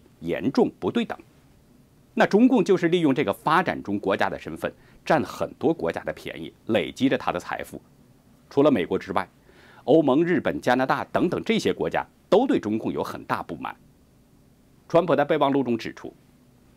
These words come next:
中国国内生产总值排名全球第二，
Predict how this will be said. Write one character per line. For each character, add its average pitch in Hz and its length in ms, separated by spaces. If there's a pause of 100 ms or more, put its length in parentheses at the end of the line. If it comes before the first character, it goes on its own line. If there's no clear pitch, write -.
(240)
中 214 160
国 233 140
国 160 180
内 208 120
生 220 160
产 196 180
总 87 240
值 147 180 (160)
排 143 280
名 156 200
全 156 300
球 120 200
第 - 180
二， - 260